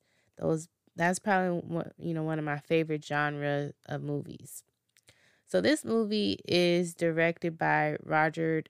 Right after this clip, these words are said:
Roger Kumble. Um, he is someone who, let's see.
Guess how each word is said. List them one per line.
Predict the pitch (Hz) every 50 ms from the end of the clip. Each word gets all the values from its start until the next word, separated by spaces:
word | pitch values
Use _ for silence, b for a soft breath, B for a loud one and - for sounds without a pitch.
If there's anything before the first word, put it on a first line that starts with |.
| _ _ _ _ _ _ _ _ -
Roger | 156 175 185 190 202 185 190 185
Kumble. | 180 - - 190 190 196 202 233 240 254 254 _ _ _ _ _ _ _ _ _ _ _ _ _ _ -
Um, | 175 170 165 156 156 151 151 151 156 - _ _ _ _ _ _ _ _ _ _ _ _ _ _ _ _ -
he | - - - 202 220 233 226 - - -
is | - - 185 185 185 180 -
someone | - - - 190 185 185 185 180 180 180 175 175 170 170 175 170 165 165 165
who, | 190 202 208 208 190 170 160 160 165 170 175 196 196 190 - _ _ _ _ _ _ _ _ _ _ _ _ _ _ _ _ _ _ _ _ _ _ _ _ _ _ _ _ _ -
let's | - - 175 -
see. | - - - 113 - - - - -